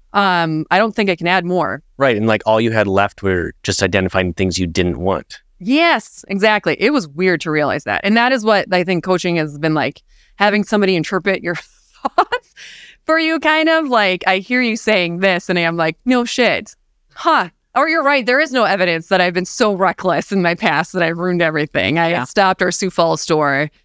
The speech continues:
Speaker 2: Right.
Speaker 1: before it would have destroyed everything, you know, financially, s-, which I always thought I was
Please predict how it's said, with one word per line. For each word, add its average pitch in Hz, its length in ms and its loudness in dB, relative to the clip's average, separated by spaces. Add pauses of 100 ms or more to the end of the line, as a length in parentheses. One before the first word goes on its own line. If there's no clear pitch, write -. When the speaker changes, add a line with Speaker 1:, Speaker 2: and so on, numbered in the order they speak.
(120)
Speaker 2:
Right. 117 340 2
Speaker 1:
before 214 720 0
it 185 60 0
would 175 100 2
have 165 100 -2
destroyed 160 460 0
everything, 151 600 -2
you 185 60 0
know, 160 160 2
financially, 190 800 -2 (440)
s-, - 120 -12 (100)
which 165 300 0
I 160 100 2
always 165 220 0
thought 156 180 2
I 143 40 2
was 143 140 -4